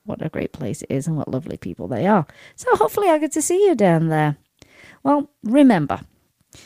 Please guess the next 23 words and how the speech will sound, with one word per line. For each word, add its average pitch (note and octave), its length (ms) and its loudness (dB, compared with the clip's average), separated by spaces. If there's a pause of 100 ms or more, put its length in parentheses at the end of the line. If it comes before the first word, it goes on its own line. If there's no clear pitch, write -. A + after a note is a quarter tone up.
(260)
you A3 120 -2
can C4 160 4
help F#3+ 340 0 (120)
an F3 100 4
animal D3 320 4
in C#3 120 2
need, B2+ 360 -2
always, C3+ 560 0 (300)
by D3+ 200 2
either C#3+ 280 0
rescuing, G3 640 2 (260)
adopting, E3 800 0
donating, D3+ 720 0
or D3+ 120 -2
volunteering D3 840 -2 (500)
and A3 180 -2
sharing D3+ 380 -2
their F#3+ 180 -2
information. B3 760 -2 (640)
Sometimes F4 460 -4
people - 200 -6
don't B3+ 240 0
realize, F3 680 0